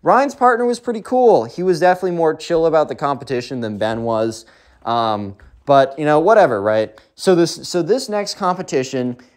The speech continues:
was that they had to make the best tool possible in the forge, an iron forge.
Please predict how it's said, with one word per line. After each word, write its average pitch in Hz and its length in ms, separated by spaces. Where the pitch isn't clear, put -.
was 139 220
that 139 120
they 214 220
had 233 300
to 208 100
make 127 480
the 135 80
best 151 540
tool 196 380
possible 127 840
in 131 200
the 110 120
forge, 90 680
an 123 220
iron 123 320
forge. 90 520